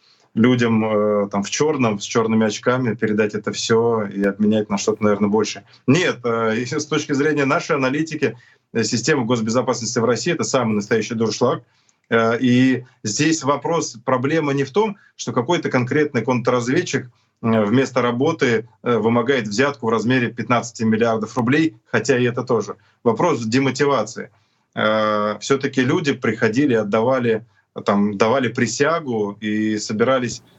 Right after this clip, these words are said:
защищать, они давали присягу стране. А в Конституции Российской Федерации, между прочим, на секундочку, э, я понимаю, что сейчас это у всех вызовет смех, иронию, там в комментариях мне сейчас напишут,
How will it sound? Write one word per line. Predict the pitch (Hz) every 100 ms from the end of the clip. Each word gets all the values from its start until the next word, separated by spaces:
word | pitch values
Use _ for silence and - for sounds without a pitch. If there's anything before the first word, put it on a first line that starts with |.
| _
защищать, | 107 107 104 127 156 160 160 -
они | 107 123
давали | 117 117 123
присягу | 117 113 143 117
стране. | 113 - 131 139 98 98 _ _ _ 107
А | 101
в | -
Конституции | 120 113 127 165 156
Российской | 131 123 135 -
Федерации, | 131 123 147 196 147
между | 117 110 107
прочим, | 117 104 107
на |
секундочку, | 101 127 131 110 - 104 - - -
э, | 107
я | 110
понимаю, | 107 135 180
что | 151 -
сейчас | 131 113
это | - 120
у |
всех | - 135 104
вызовет | 123 113 110 - _ _ -
смех, | - 127 147 180 175 - 123
иронию, | 110 123 151 160 151 147 135
там | 101
в | -
комментариях | 104 104 101 147 156 143
мне | 143
сейчас | 127 123
напишут, | 135 131 131 135